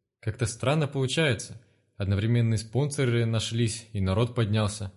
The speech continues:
"Молодец, догадался? Всё было заранее спланировано. Тот, кто отдал приказ о зачистке Майдана, в наглую подставил не только президента,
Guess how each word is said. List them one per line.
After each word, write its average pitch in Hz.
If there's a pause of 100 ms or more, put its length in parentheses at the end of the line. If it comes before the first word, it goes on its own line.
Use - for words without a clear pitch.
(720)
"Молодец, 160 (200)
догадался? 127 (540)
Всё -
было 190
заранее 180
спланировано. 170 (560)
Тот, 196
кто 180
отдал 160
приказ 160
о 151
зачистке 156
Майдана, 113 (260)
в 147
наглую 175
подставил 156
не 147
только 160
президента, 110